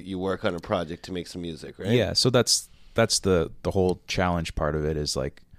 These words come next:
Speaker 2: um, uh, so you get, yeah, you put in, put in, like, teams of, like, four to six,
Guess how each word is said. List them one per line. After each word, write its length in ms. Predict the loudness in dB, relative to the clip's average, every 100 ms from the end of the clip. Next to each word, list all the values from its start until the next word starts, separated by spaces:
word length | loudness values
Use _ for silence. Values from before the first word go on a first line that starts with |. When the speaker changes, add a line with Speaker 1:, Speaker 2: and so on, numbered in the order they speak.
| -20 _ _ -8
Speaker 2:
um, 380 | -6 -4 -8 -12 -20 -20 _ _ _ _ _ _ _ _ _ _ _ _ _ _ _ _ _ _ _
uh, 280 | -8 -8 -10 -8
so 180 | -2 0
you 60 |
get, 160 | 0 -2 _ -10
yeah, 120 | -2 -2
you 80 |
put 200 | 0 0
in, 160 | 0 -4 -8 0
put 160 | 0
in, 40 | 2
like, 180 | 0 -2
teams 260 | -2 0
of, 220 | -2 -2
like, 160 | -4 -4
four 200 | 0 2
to 60 | 2
six, 500 | 2 0 -2 -4